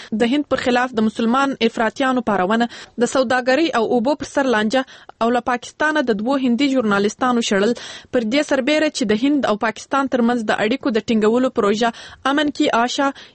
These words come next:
یا د سولې هیله هم پلې کېده. د نواز شریف لخوا مودي ته د هغه د ټاکنو پر ګټلو مبارکي او هغه ته د پاکستان د لیدنې بلنه ورکول باید یوه عادي خبره او د نواز شریف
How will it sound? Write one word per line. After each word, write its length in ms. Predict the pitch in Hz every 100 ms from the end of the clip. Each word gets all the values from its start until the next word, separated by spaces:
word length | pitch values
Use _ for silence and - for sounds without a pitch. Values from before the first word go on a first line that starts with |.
| 247
یا 140 | 240
د 140 | 247 -
سولې 240 | 330 285 262
هیله 240 | 269 269
هم 80 | 277 285 240
پلې 180 | 208 196
کېده. 400 | 214 185 180 _ _ -
د 100 | 247
نواز 220 | 247 254 262
شریف 260 | 277 285
لخوا 220 | 285 277 277 262
مودي 220 | 240 262
ته 60 | 269 208 - 214
د 60 | 226
هغه 200 | 226 269
د 80 | 277 254
ټاکنو 320 | 233 285 262 247
پر 80 | 202
ګټلو 320 | 226 269 247 220
مبارکي 440 | 202 208 208 285 - - - -
او 40 | 240
هغه 160 | 254 302
ته 60 | 330
د 80 | 277
پاکستان 480 | 277 254 - - 302 269
د 60 | 233
لیدنې 340 | 208 277 269
بلنه 260 | 220 240 254 240
ورکول 360 | - 226 247 220
باید 340 | 220 269 240
یوه 160 | 240 226 220
عادي 180 | 208 277
خبره 320 | 247 233 247 - - 240
او 40 | 233
د 80 | 247
نواز 260 | 254 254 -
شریف 240 | 262 320